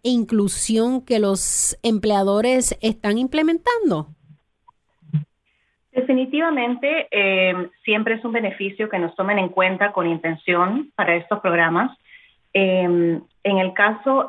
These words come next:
Speaker 2: de los empleadores, por ejemplo, eh, sabemos que están muy enfocados en las destrezas.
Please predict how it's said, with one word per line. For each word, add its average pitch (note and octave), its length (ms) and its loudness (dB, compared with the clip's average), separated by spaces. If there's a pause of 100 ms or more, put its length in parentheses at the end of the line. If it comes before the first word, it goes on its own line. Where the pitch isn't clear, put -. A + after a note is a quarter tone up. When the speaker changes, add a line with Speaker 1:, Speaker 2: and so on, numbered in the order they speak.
Speaker 2:
de G#3 300 0
los G3+ 240 -6
empleadores, F3+ 640 0
por F#3 140 -4
ejemplo, F#3+ 600 0 (420)
eh, F#3+ 280 0
sabemos G#3 500 2
que A#3 80 -4
están G#3 520 -2
muy G#3+ 320 2
enfocados A3 580 0
en F#3+ 100 -6
las E3 140 -4
destrezas. D3 580 -2